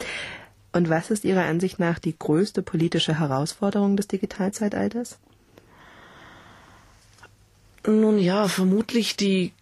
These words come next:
Speaker 2: Kluft zwischen denen, die eben Informationen haben und denen die Informationen nicht haben, was ich, glaube ich, nicht, also das lasse sich nicht nur durch, äh, allgemeine Internetnutzung lösen,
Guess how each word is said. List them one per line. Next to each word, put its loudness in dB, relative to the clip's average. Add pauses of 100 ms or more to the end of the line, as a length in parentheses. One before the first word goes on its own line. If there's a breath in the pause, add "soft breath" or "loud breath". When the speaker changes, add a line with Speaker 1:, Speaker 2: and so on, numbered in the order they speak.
(220)
Speaker 2:
Kluft 0
zwischen -2
denen, 0
die -2
eben 0
Informationen -2
haben -2
und 0
denen 0
die -2
Informationen -2
nicht -2
haben, -2
was -2
ich, -4
glaube -2
ich, -2
nicht, -2
also -2
das -2
lasse -2
sich -2
nicht -4
nur 0
durch, -6
äh, -4
allgemeine -2
Internetnutzung -4 (340 loud breath)
lösen, 0